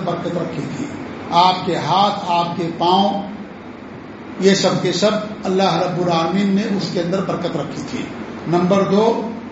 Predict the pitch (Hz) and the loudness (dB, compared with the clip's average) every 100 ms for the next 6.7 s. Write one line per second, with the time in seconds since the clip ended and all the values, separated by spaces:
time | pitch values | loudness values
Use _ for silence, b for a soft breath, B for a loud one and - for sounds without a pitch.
0 | - 185 196 190 190 165 - 202 180 190 | -2 2 2 2 0 -2 -2 0 0 0
1 | 175 175 180 190 180 180 185 190 180 - | 0 0 0 0 2 4 4 2 0 2
2 | 190 220 220 190 170 180 165 - - - | 4 4 2 -2 -2 0 -2 -4 -10 -12
3 | - 220 220 214 190 190 180 214 214 185 | -10 -4 -2 0 2 2 2 2 4 4
4 | 190 170 165 165 170 185 180 160 180 165 | 4 2 -2 -2 0 -2 -2 -4 -4 -4
5 | 156 156 147 - - - - - - 151 | -6 -6 -6 -6 -8 -10 -10 -10 0 4
6 | 170 135 139 160 190 190 190 | 4 4 2 4 4 2 0